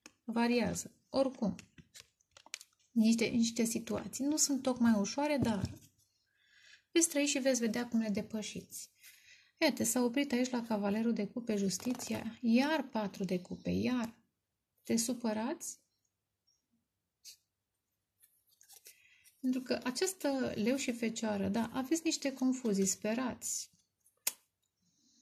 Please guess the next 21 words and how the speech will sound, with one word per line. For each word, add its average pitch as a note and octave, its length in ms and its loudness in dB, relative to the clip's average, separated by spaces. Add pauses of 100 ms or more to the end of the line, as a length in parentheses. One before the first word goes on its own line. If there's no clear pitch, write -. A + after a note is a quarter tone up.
(500)
Vreți A#3 220 0
să A#3+ 120 0
vă A3+ 140 2
luptați A#3 640 0
pentru, A3 460 -4
of, - 760 -4 (1700)
cred C4 260 -2
că A#3+ 80 -2
vă A#3+ 120 0
luptați A#3+ 400 -2
pentru B3+ 280 0
o C4 40 0
iluzie, C4 680 -2 (160)
în A3+ 120 0
fine. F#3+ 380 -2 (540)
Sau F#3+ 260 2
v-ați A#3+ 400 2
luptat F#3+ 360 -6
pentru G3 300 -4
o - 20 0
iluzie. F#3 680 -4